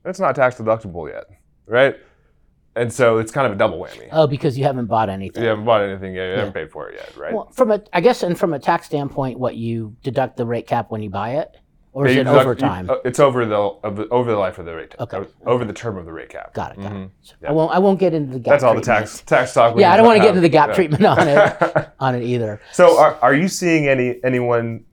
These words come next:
Speaker 1: any clients with rate caps coming due that are being forced to make tough decisions on whether to call capital or
Speaker 2: Yeah.
Speaker 1: sell properties?
Speaker 2: With my clients, no.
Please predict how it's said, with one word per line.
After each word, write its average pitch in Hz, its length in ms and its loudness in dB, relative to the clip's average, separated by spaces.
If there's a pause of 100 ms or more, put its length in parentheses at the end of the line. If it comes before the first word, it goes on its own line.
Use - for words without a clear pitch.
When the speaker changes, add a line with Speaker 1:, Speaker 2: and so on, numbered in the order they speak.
(100)
Speaker 1:
any 117 380 -2 (120)
clients 120 480 0
with 101 200 -4
rate 117 180 0
caps 117 260 -2
coming 107 340 -4
due 117 280 -2
that 107 160 0
are 92 220 -4 (400)
being 113 180 -4
forced 120 280 -4
to 117 40 -10
make 113 160 -8
tough 120 200 -2
decisions 131 520 -8
on 101 280 -2
whether 107 260 -2
to 95 380 -4 (840)
call 120 180 2
capital 143 380 2
or 110 280 2
Speaker 2:
Yeah. 104 80 -14
Speaker 1:
sell 117 340 2
properties? 175 580 -2
Speaker 2:
With 156 160 -2
my 160 220 -2
clients, 190 580 -4
no. 113 580 -8